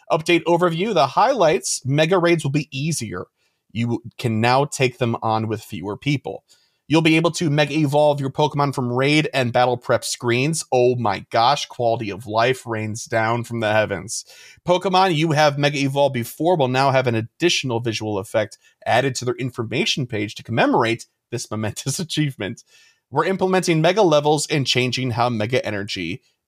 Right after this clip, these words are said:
is used. Okay. So real quick, because we're about to break into mega levels and other things like that, let's talk about just a couple of these things up front that we can then largely sort of disregard for the rest of this. Uh, but mega raids will be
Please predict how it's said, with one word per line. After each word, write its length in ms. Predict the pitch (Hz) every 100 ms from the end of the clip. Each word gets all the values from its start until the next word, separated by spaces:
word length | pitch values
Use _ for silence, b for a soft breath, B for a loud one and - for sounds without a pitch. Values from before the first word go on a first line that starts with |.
| -
is 240 | 120 117
used. 580 | 110 131 98 - - - _ _ _ _ _ _ _ - -
Okay. 280 | 269 - 143 - _ _ _ -
So 300 | - 147 135 -
real 220 | 247 202
quick, 300 | - 123 -
because 240 | 120 127
we're 100 | 147
about 320 | 135 143 180
to 80 | -
break 380 | 151 139 135 -
into 400 | 123 117 117 110 b b
mega 360 | 120 127 131 123
levels 580 | 120 113 113 113 110
and 160 | 117 113
other 220 | 113 113
things 340 | 107 110 107 -
like 220 | 101 -
that, 220 | 101 -
let's 180 | 180 -
talk 160 | 175 160
about 220 | 131 123
just 160 | 127
a 40 | 120
couple 280 | - 113 113
of 40 |
these 160 | 107 -
things 200 | 113 104
up 120 | -
front 300 | - 101 -
that 200 | 107 - b b -
we 80 |
can 140 | 120 117
then 160 | 110 113
largely 320 | 113 107 117
sort 200 | - 113
of 20 |
disregard 400 | 107 - 104 101
for 60 | -
the 60 |
rest 220 | 107 101
of 80 | 104
this. 260 | 104 101 - b b b
Uh, 160 | 117 117
but 160 | 135
mega 280 | 135 175 277
raids 340 | 254 262 -
will 160 | 190 247
be 200 | 175 208